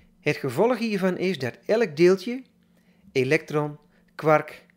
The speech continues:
atoom, enzovoort, in onze koe, of in welk ander massief object ook,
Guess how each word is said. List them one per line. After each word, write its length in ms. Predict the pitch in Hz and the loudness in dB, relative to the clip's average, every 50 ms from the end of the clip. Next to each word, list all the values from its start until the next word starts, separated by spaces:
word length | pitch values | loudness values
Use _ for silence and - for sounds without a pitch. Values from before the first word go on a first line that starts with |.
| _ _ _ _ _ _ _ | _ _ _ _ _ _ _
atoom, 540 | - 143 139 - - 165 156 156 156 156 165 - _ _ _ _ _ _ _ _ _ _ _ | -6 -6 -4 0 2 2 2 2 0 -4 -8 -16 _ _ _ _ _ _ _ _ _ _ _
enzovoort, 680 | - 185 196 175 165 170 139 151 156 151 156 - - - - _ _ _ _ _ _ _ _ _ _ _ | 0 0 0 0 0 -2 -2 0 0 0 -2 -4 -8 -16 -20 _ _ _ _ _ _ _ _ _ _ _
in 180 | 175 160 156 | 0 0 2
onze 300 | 135 147 135 110 123 120 | 0 -2 -2 -2 -4 -8
koe, 320 | - - 165 185 214 247 - - _ _ _ _ _ _ _ _ _ _ _ _ _ | -2 -2 0 0 0 -4 -10 -18 _ _ _ _ _ _ _ _ _ _ _ _ _
of 220 | - 165 165 - - | 0 0 0 0 -4
in 200 | - 147 131 120 | -4 -4 0 2
welk 240 | 170 190 170 143 | 2 2 2 0
ander 300 | - - 170 196 202 180 | -2 -4 -2 -2 -2 -2
massief 440 | 175 160 156 143 - - 175 151 - | -2 -2 -2 -2 -2 -2 -4 -6 -4
object 400 | - 135 120 117 120 123 117 - | -6 -8 -6 -4 -4 -4 -4 -4
ook, 340 | - 135 135 180 196 - | -2 -2 -2 -2 -4 -8